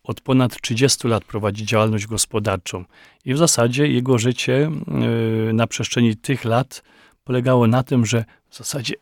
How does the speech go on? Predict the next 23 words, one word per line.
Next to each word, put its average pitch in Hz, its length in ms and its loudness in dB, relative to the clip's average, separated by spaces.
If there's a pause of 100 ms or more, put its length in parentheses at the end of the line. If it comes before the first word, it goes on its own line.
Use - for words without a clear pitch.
(120)
zaczynał 123 540 4
jakąś 120 280 2
działalność 113 460 0
i 165 80 -6
kończył. 98 520 -6
Zaczynał 131 520 0
i - 80 -12
kończył. 98 460 -8
W 104 40 -8
zasadzie 131 480 -2
pytał - 300 -12 (140)
<laughs> - 40 -14
dzi-, 143 600 -4
zas-, - 300 -4 (120)
żonę, 139 400 6 (480)
e, 85 120 4
ile 254 360 0
już 220 180 2
tych 147 160 2
działalności 156 580 4
prowadziliśmy 156 640 4
różnorakich, 110 720 0
od 143 280 0